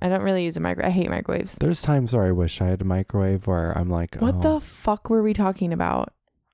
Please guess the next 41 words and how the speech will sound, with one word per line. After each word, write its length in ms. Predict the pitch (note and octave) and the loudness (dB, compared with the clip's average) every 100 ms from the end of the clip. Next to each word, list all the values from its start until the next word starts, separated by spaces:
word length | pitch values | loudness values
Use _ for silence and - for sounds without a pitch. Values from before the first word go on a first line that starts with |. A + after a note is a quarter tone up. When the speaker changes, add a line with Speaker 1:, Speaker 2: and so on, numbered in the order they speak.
| _ | _
Speaker 2:
Um, 320 | - G#2 G#2 G2+ | 0 2 4 2
Speaker 1:
I 40 | |
think 220 | G3 G3+ G#3 | 2 2 2
we're 80 | |
alone 300 | F#3+ F3 F3 F#3 | 2 4 2 4
now. 680 | F3+ F3+ F3+ F3 F3 F3+ - _ _ _ | 2 2 2 2 0 -2 -6 _ _ _
Speaker 2:
Duck 200 | - F2+ | -4 -2
in 60 | - | 2
Speaker 1:
Oh, 120 | A#3+ | 4
Speaker 2:
the 40 | A3+ | 6
Speaker 1:
okay. 140 | G#3+ A3+ | 4 2
Speaker 2:
Rain. 80 | G3 | 2
Speaker 1:
Ace 120 | G#3+ | 0
and 100 | A#3+ | 0
I 60 | A#3 | 2
were 120 | A3+ | 2
watching 260 | G3+ G3+ | 2 2
X-Files. 420 | F#3+ F#3 F3 E3+ F#3+ _ _ _ | 0 0 0 0 -2 _ _ _
Speaker 2:
Oh, 80 | A2+ | 0
yeah. 180 | G2+ F2 - - - - | 2 0 -6 -14 -12 -2
Speaker 1:
And 380 | G3 F#3+ F#3 G3 | 2 2 0 -2
this, 200 | G#3 G#3 | -2 -2
'cause 160 | A3 A#3+ | 0 2
this 160 | C4 | 4
Speaker 2:
X-Files, 20 | |
Speaker 1:
is 100 | D#4 C#4+ | 4 2
Speaker 2:
of 60 | |
Speaker 1:
another, 180 | B3+ A3+ | 4 4
Speaker 2:
course. 360 | G#2 F#2 - - | 2 -2 -8 -4
Speaker 1:
this 120 | B3 B3+ | 2 4
is 100 | C#4+ | 4
another 300 | C#4+ C4 A#3+ | 6 6 4
fear 260 | - G#3 F#3 | 4 4 4
of 80 | |
people's. 440 | F3 F3+ - F2 - - | 2 0 0 -2 -4 -4
This 180 | F#3+ F3+ | -2 0
is 80 | |
why 120 | F3 E3+ | 0 0
I'm 100 | - | 0
doing 200 | F2+ F2+ | 0 0
it. 160 | F#2+ | -4